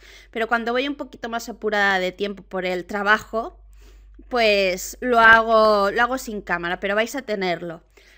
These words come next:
Así que, gente, lo que sí que vamos a hacer, también vamos a hacer una combinación de, de hablar y no hablar, para que también podáis hacerlo, podáis disfrutar del gameplay. Vale, os voy a decir una cosa que me he dado cuenta.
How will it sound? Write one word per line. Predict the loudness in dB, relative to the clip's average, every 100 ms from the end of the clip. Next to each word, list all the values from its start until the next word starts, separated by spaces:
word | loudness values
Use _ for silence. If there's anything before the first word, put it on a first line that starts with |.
| -6
Así | -4 -2 -4
que, | -4
gente, | -2 -2 -2 -2 -2
lo | -4
que |
sí | -8 -8
que | -4
vamos | -4 -4 -8
a |
hacer, | -8 -4 -4 -8 -18 -12 -4
también | -2 -2
vamos | -2 -4 -6
a | -10
hacer | -6
una | -6 -6
combinación | -8 -8 -8 -6 -6 -4 -4
de, | -4 -4 -12 _ _ _ _ _ _ _
de | -12 -4 2
hablar | 2 2 0 -2 -6 -18 -10
y | -6
no | -4 -2
hablar, | -4 -6 -12 -12
para | -8 -8
que | -8
también | -8 -6 -8 -10 -12 _ _ _ -2
podáis | 2 4 2 -2
hacerlo, | -10 -12 -12 -10 -10 -12 -16 _ _ _ _
podáis | 2 4
disfrutar | 2 0 -2 -2 0
del | 0 0
gameplay. | -2 -4 -4 -6 -6 -4
Vale, | 0 0 0 -12 _
os | 0 0
voy | 0
a | -2 -2
decir | -4 -6
una | -2 -4 -4
cosa | -8 -6 -10 -10
que | -10
me | -8
he | -4
dado | -4 -4 -6
cuenta. | -6 -6 -8 -12